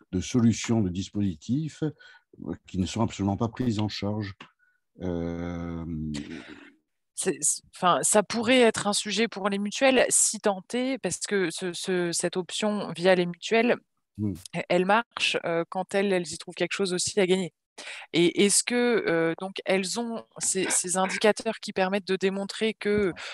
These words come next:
Speaker 2: ce type de douleur, euh, ou, euh, enfin, ou autre, ou même les, les problématiques de, de diabète, euh, pour l'exemple qu'on, qu'on avait pris tout à l'heure, bon, bah, ils savent que, euh, si je prends l'exemple d'un, d'un patient, euh, diabétique,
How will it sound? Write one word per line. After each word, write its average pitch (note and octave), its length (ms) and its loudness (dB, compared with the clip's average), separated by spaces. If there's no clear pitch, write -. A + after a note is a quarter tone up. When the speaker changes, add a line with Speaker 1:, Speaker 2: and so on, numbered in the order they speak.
Speaker 2:
ce - 160 -2
type F#3+ 280 -2
de F#3+ 120 0
douleur, G3 720 2
euh, E3 320 0
ou, F#3 200 -6
euh, D#3+ 180 2
enfin, D3 300 -6
ou F3+ 80 -2
autre, F#3+ 320 0
ou D3+ 80 -4
même E3 160 -2
les, D3 200 -2
les D3 100 -2
problématiques E3+ 640 -2
de, D3+ 300 0
de D#3+ 120 -4
diabète, F3 640 4
euh, D#3 100 -4
pour D#3 100 -8
l'exemple D3+ 380 -8
qu'on, C#3+ 260 -10
qu'on - 160 -10
avait D#3 160 -2
pris F3 220 -8
tout - 200 -2
à D#3+ 60 6
l'heure, G#3+ 220 4
bon, E3+ 160 -6
bah, D#3+ 200 4
ils F3+ 160 -6
savent A3+ 340 4
que, G#3 120 -8
euh, A3+ 340 -2
si - 240 -4
je - 80 -8
prends F3+ 100 -2
l'exemple E3+ 400 -6
d'un, D#3 300 -4
d'un D#3+ 80 0
patient, E3+ 480 -2
euh, D3+ 180 -6
diabétique, D#3 560 -4